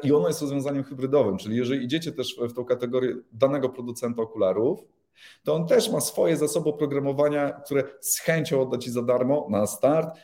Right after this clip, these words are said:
żebyś mógł spróbować, żebyś mogła spróbować być w tym cyfrowym świecie i co? Organizować spotkania. Fajny jest potencjał taki, że w tym, e, w jakby świecie cyfrowym Weverse, e, możecie spotykać się hybrydowo, czyli jedne okulary,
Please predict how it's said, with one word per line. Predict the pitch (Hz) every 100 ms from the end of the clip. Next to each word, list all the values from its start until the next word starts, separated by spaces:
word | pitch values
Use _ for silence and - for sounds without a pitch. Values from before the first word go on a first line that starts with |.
| _
żebyś | 117 165 151 120
mógł | 131 139 -
spróbować, | - - 120 113 131 120
żebyś | 104 87
mogła | 123 117
spróbować | 110 - 107 139 123
być | 107 143
w | -
tym | 127
cyfrowym | 117 117 113
świecie | 107 - 135 170
i | -
co? | - 160 -
Organizować | 117 110 117 120 110
spotkania. | - 101 - 78 80 - _ _ _ _ _
Fajny | 160 180 170
jest | 143 -
potencjał | 135 139 127 95 92
taki, | 135 139
że | 120 113
w |
tym, | - 156 147
e, | - 120 120
w | 117 117 113
jakby | 113 120
świecie | 117 - 120
cyfrowym | 113 110 123 110 101
Weverse, | 110 131 202 - - _ _ -
e, | 113 110
możecie | 117 120 165 165 143
spotykać | - 135 139 131
się | 131
hybrydowo, | 120 131 127 123 101
czyli | 90 95
jedne | 135 170
okulary, | 165 165 160 160 170